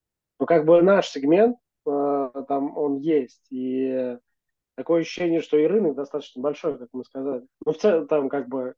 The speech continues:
вот, э, рынок большой, конкуренция большая, там, и так далее. Но это же, с одной стороны, хорошо, то, что и, как бы, потребность, значит, есть, и деньги, значит, там есть.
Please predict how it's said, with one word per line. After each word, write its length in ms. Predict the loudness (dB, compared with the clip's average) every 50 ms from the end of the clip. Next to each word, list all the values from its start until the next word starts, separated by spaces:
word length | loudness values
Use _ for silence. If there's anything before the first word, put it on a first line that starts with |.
| _ -10
вот, 160 | -10 -10 -6 -2
э, 180 | -2 0 2 2
рынок 300 | 2 2 2 2 0 0
большой, 420 | 0 0 0 0 0 -2 -2 -2 -2
конкуренция 560 | -6 -6 -2 0 0 0 0 -2 -4 -12 -10
большая, 540 | -8 -8 -10 -8 -4 -4 -2 0 0 -2 -4
там, 260 | -8 -10 -10 -10 -10
и 40 | -10
так 140 | -10 -8 -6
далее. 220 | -6 -6 -6 -8 -6
Но 120 | -2 -2 -2
это 180 | -2 -2 -8 -18
же, 60 | -16
с 120 | -10 -6
одной 200 | 0 4 4 4
стороны, 340 | 2 2 -2 0 2 0 0
хорошо, 400 | -2 -2 -4 -4 0 2 0 0
то, 140 | 0 -2 -10
что 260 | -14 -12 -8 -4 -2
и, 80 | -2 -2
как 180 | -2 -4 -6 -6
бы, 80 | -6 -4
потребность, 580 | -2 -4 -2 2 2 2 2 2 -2 -8 -10 -16
значит, 300 | -16 -16 -16 -10 -2 0
есть, 260 | 0 0 0 _ _ -6
и 120 | -4 0
деньги, 320 | 2 4 4 4 4 0 -2
значит, 360 | -10 -10 -10 -10 -12 -18 _
там 160 | -14 -12 -8 -6
есть. 240 | -6 -6 -6 -8